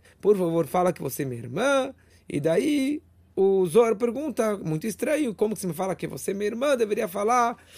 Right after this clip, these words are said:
é, você é minha, minha, minha, minha esposa", e, e assim por diante, todo aquele trecho que trouxemos no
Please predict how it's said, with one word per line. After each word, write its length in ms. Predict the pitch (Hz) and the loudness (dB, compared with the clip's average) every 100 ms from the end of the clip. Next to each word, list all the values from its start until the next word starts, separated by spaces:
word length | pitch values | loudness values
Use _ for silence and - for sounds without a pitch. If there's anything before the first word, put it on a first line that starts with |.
| - | -12
é, 280 | - 190 185 | 2 6 6
você 280 | 160 165 185 | 4 -2 -2
é 20 | |
minha, 240 | 170 143 135 | -2 -2 -2
minha, 340 | 135 135 127 | -4 -4 -6
minha, 440 | 76 73 71 - - _ - | -8 -8 -8 -10 -16 _ -10
minha 200 | 131 120 | -6 -6
esposa", 680 | 113 - 254 254 202 196 165 _ - | -6 4 4 6 2 -2 -4 _ -8
e, 440 | 160 151 - 165 | -6 -4 -6 -2
e 40 | |
assim 240 | 160 - 196 | 0 0 -2
por 160 | 190 | -2
diante, 320 | 160 190 185 175 | 0 0 -2 -4
todo 140 | 196 | -4
aquele 240 | 190 196 | -2 -4
trecho 380 | 170 175 185 170 | 0 2 2 0
que 80 | 170 | -6
trouxemos 600 | 156 139 180 160 147 - _ - | -6 0 2 2 0 -4 _ -8
no 400 | 147 160 160 | 0 4 4